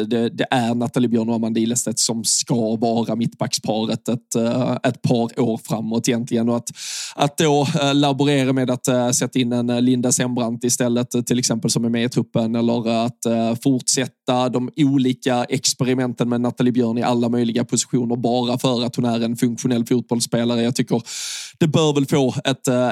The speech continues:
ett slut här. Så, så för min del så är det ju Nathalie Björn, Amanda Ilestedt och, eh,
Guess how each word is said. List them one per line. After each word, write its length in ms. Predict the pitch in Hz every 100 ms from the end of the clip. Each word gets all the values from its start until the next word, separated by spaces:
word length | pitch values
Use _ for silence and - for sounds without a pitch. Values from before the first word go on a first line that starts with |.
| 127
ett 80 | -
slut 420 | - 123 117 131
här. 180 | 123 117
Så, 360 | - 127 120
så 160 | 120 135
för 100 | 143
min 240 | 147 147
del 240 | 139 127 127
så 140 | 120
är 120 | 117
det 60 | 113
ju 300 | 117 117 117
Nathalie 380 | 131 135 139 127
Björn, 240 | 131 120
Amanda 260 | 123 120 123
Ilestedt 760 | 127 117 - 120 117 - -
och, 440 | - 117 113 _ -
eh, 260 | 113 117